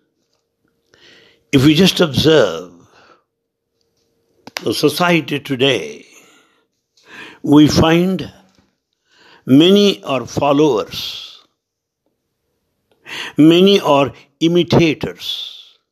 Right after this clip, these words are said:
many want to join the crowd, many want to be, uh, uh, one among the mob.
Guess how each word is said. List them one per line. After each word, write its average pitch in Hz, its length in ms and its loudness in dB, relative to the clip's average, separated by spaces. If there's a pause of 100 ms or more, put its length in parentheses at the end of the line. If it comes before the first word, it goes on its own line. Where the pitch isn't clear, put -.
(1160)
many 175 640 2
want 147 420 -4
to 160 120 -2
join 160 480 -2
the 151 100 0
crowd, 95 800 -4 (1600)
many 175 520 2 (100)
want 160 540 0
to 151 120 0
be, 143 480 -2 (1300)
uh, - 120 -2 (140)
uh, 117 220 0
one 151 480 2
among 117 540 -4 (560)
the 101 160 -6
mob. 90 580 -2